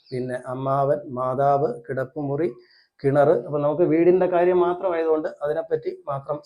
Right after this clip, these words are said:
സംസാരിക്കാം. നാലാം ഭാവം മിഥുനൻ രാശിയാണ്. അതുപോലെ ഏഴും, ആ, കന്നിരാശി, അതും ബുധൻ്റെ, ആ, രാശിയാണ്. അപ്പം നമുക്ക് ഈ ജ്യോതിഷം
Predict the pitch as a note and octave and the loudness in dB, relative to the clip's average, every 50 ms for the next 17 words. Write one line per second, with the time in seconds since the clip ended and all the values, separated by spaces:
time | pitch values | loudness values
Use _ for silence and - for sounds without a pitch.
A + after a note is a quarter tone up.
0 | - C3+ B2+ A#2 - D#3 D3 C#3+ C3+ A#2 D#3 D#3 - - _ _ _ _ _ _ | -14 -16 -16 -12 -8 -8 -6 -6 -6 -8 -8 -12 -12 -14 _ _ _ _ _ _
1 | _ _ - D#3 D#3 D#3+ E3 E3 E3+ E3+ C3 C3+ D#3+ E3 E3 E3+ E3+ E3+ - C3+ | _ _ -4 0 2 4 6 6 4 4 0 0 2 2 2 2 0 -2 -4 -8
2 | C3 C3 D3 D3+ C#3 D#3+ F3 F#3 F3+ F3+ E3+ C#3+ C#3+ D3 C#3 - E3 D3 A#2+ G#2 | -6 -2 -2 0 2 4 4 6 6 6 6 6 4 4 4 2 -2 -2 -2 -4
3 | - - - _ _ _ _ _ _ _ _ _ - D#3 D#3+ D#3+ D#3+ D#3+ F3 F3+ | -6 -12 -18 _ _ _ _ _ _ _ _ _ -4 2 4 4 6 6 4 2
4 | F3+ F3+ - - - _ _ - - D#3 E3+ F3+ F#3 G3 G#3 G#3 G#3+ G#3+ A3+ A#3+ | 0 -4 -14 -18 -20 _ _ -6 0 4 6 6 6 6 6 6 4 2 0 -2
5 | - - - - _ _ _ _ - F3 E3+ E3+ E3 D#3+ - - F#3 F3+ F3+ F#3 | -6 -12 -20 -20 _ _ _ _ -2 0 2 4 4 4 2 2 0 2 2 4
6 | F3 E3+ D#3 C#3 - D#3+ D3+ D#3 F3 G3 G#3 A#3+ - - D3+ D3+ D3 E3 F3 F3 | 6 6 4 4 2 2 2 2 2 2 -2 -2 -4 -2 0 2 4 6 6 6
7 | F3 F3 F3 F3+ - - - - - E3 D3+ C#3+ C#3 C3+ C3 C#3 - - _ _ | 8 6 6 4 2 -6 -16 -16 -8 -2 0 2 2 2 2 0 -2 -6 _ _
8 | - D3+ C3+ C#3 C#3 C#3 C3+ - C#3+ A#2 G#2 G2 F#2+ - _ _ _ _ _ _ | -6 0 2 4 4 4 2 0 0 -2 -2 -2 -6 -12 _ _ _ _ _ _
9 | _ _ _ _ _ - C#3+ D3 D3+ C#3 E3 E3 D#3+ C3+ D3 D3 D#3+ E3 D#3+ - | _ _ _ _ _ -8 -6 -6 -4 0 0 0 0 2 2 2 2 2 2 2
10 | G3 | 2